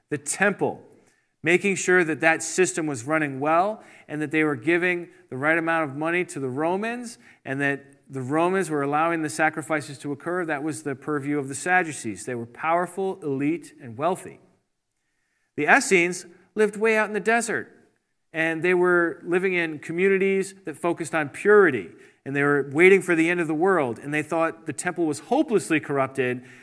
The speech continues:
and so there's no point in even offering a sacrifice there because the high priest is illegitimate, the, the Romans are in charge, the whole thing is shot, so let's just go out and live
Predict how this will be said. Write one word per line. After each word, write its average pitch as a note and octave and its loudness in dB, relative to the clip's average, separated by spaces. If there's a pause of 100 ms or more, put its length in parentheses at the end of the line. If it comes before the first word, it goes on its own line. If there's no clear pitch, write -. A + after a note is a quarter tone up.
(100)
and C#3 -8
so E3 0
there's D3 0
no E3+ 2
point E3 -4
in D3+ -4
even D3 -2
offering E3+ 2
a D3 -2
sacrifice C3 0
there C3 0
because C3 -6 (240)
the D3+ 0
high E3 6
priest F3+ 2
is D3 -6
illegitimate, D3+ -2 (340)
the, C#3+ 0
the D#3 0
Romans E3 2
are D3+ -2
in C#3 -4
charge, D3+ 2
the C#3 -8
whole D#3+ 2
thing C#3+ 0
is B2+ -6
shot, C#3+ 0
so C#3 -10
let's C#3 -4
just C#3 -8
go C3 0
out B2+ 0
and B2+ -10
live B2 -6